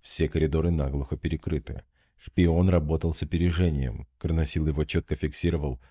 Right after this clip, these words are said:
тот перемещался в другой конец здания, чтобы уйти от преследования. "Командующий, перекройте всё здание, никого не выпускать и не впускать. Шпион пытается уйти". Антон активировал автоматическую охранную систему.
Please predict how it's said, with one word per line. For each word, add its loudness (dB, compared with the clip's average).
тот -2
перемещался 2
в -6
другой 0
конец -2
здания, 0
чтобы -4
уйти 0
от -4
преследования. -6
"Командующий, 2
перекройте 0
всё 0
здание, 0
никого 0
не 4
выпускать 0
и 0
не 2
впускать. -2
Шпион 4
пытается 2
уйти". 2
Антон 4
активировал 4
автоматическую 0
охранную 0
систему. 2